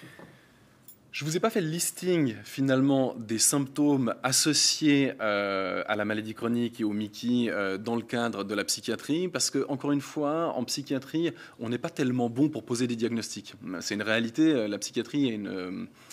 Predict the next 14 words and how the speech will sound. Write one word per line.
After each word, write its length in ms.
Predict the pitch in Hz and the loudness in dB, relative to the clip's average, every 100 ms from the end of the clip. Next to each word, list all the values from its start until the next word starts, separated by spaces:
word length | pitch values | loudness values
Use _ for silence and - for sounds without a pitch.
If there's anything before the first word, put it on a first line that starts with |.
| - | -16
une 160 | 98 95 | -10 -8
spécialité 640 | - 117 127 120 - 139 | -2 2 2 0 2 0
qui 140 | 139 98 | 2 -4
est 20 | |
assez 240 | - 98 | -2 0
jeune, 500 | 101 120 151 135 104 | 2 4 6 4 2
euh, 200 | 92 101 | 0 0
en 80 | 95 | 0
médecine, 400 | 98 95 - 165 | -2 -4 -4 -4
elle 60 | 113 | -4
a 100 | 95 | -8
une 80 | - | -6
centaine 380 | - 123 123 113 | -4 0 0 2
d'années, 380 | 101 127 180 | 0 0 -2